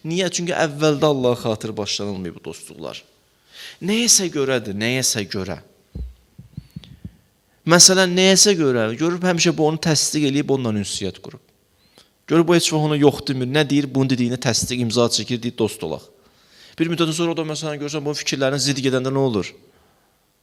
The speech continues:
"O, səndən mənimki tutmadı." İlahi meyarlar üzərində qurulmayan dostluqlar məhvə məhkumdur.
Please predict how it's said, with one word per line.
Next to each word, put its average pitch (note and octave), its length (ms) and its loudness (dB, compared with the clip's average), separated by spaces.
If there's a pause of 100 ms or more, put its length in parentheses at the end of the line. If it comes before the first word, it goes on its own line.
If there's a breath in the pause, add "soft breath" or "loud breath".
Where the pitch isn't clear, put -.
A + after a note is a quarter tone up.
(340)
"O, - 60 -10 (320)
səndən F#2+ 420 -10
mənimki F2+ 380 -12
tutmadı." - 400 -20 (420 soft breath)
İlahi F#3+ 460 8
meyarlar D#3+ 600 2
üzərində C3 500 -2
qurulmayan B2 580 -2
dostluqlar B2+ 560 0 (420 loud breath)
məhvə B2+ 540 2
məhkumdur. G2+ 800 -2